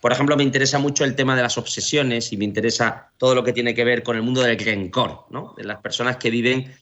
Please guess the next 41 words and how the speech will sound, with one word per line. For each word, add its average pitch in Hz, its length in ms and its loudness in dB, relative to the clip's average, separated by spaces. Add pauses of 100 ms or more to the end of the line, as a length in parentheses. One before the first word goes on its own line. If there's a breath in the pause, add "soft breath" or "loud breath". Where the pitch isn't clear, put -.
(120)
con 117 160 0
un 123 160 4
trauma, 127 680 0
con 120 120 -4
una 131 120 0
herida. 123 380 0
Hoy 127 100 -2
hablamos 127 300 0
mucho 127 160 -2
de 139 80 4
las 123 100 2
mochilas, 110 720 -2
¿no? 147 100 -8 (340 loud breath)
Gente 123 160 -2
que 131 60 2
tiene 131 200 2
heridas, 127 640 0
eh, 107 260 -8
heridas, 117 500 -4
eh, - 200 -6
afectivas 120 540 0
en 117 60 0
el 113 120 0
pasado 135 440 0 (220 loud breath)
que 139 140 2
les 120 180 2
dificultan 131 600 0
mucho 131 220 2
avanzar. 101 600 -2
Pues - 140 -10
eso 127 160 -6
es 143 40 0
otro 127 200 -2
tema 131 400 -2 (260 loud breath)
que 113 80 0
me 113 120 2
parece 120 420 2
interesante. 104 680 -2
Pero, 135 160 2
en 135 80 2
fin, 135 340 0